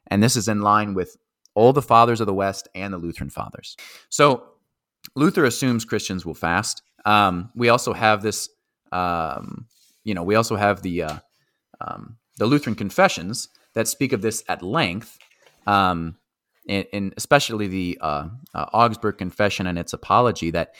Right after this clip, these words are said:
fasting is a necessary service and that it has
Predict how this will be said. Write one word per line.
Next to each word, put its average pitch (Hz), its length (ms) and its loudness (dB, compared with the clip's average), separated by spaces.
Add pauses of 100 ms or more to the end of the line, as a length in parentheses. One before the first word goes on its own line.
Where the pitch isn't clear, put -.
(380)
fasting 143 600 0
is 107 220 -2
a 95 80 0
necessary 95 840 0
service - 540 -2 (140)
and 123 420 4
that 104 100 2
it 98 80 2
has 98 260 0